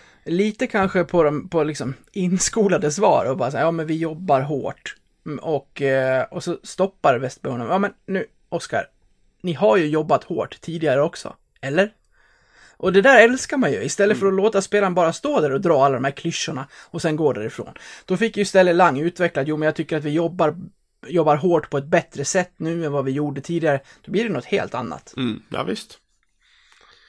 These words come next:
Speaker 1: Så, nej, jag hänger gärna med Westberg flera gånger den här, eh, säsongen. Det har fan inte varit mycket Westberg på Leksands matcher där, i, i år, alltså.
Speaker 2: Nej, vi kanske skulle titta efter en ratio på honom.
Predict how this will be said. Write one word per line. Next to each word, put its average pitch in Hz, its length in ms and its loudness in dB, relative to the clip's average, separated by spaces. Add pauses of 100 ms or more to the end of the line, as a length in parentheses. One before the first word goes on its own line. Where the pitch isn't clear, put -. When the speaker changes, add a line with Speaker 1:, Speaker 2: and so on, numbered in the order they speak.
(540)
Speaker 1:
Så, 117 420 -4 (340)
nej, 175 180 2 (220)
jag 185 220 0
hänger 196 320 2
gärna 180 280 0
med 160 160 -2
Westberg 139 680 -2 (200)
flera 160 260 0
gånger 131 380 0
den 107 160 -6
här, 110 300 -6
eh, 110 220 -12
säsongen. 120 580 -8 (1200)
Det - 80 -4
har 180 100 4
fan 240 220 4
inte 202 180 6
varit 214 300 6
mycket 180 300 0
Westberg 139 360 -2
på 135 100 -4
Leksands 143 360 -4
matcher - 320 -6
där, 98 180 -10 (220)
i, 78 320 -12 (120)
i 113 40 -6
år, 113 180 -6
alltså. - 220 -12 (800)
Speaker 2:
Nej, 175 420 2
vi 202 120 -2
kanske 185 260 -4
skulle 180 280 -4
titta - 400 -4
efter 147 260 -4
en 135 240 0
ratio 180 440 2
på 110 120 -4
honom. 123 260 -2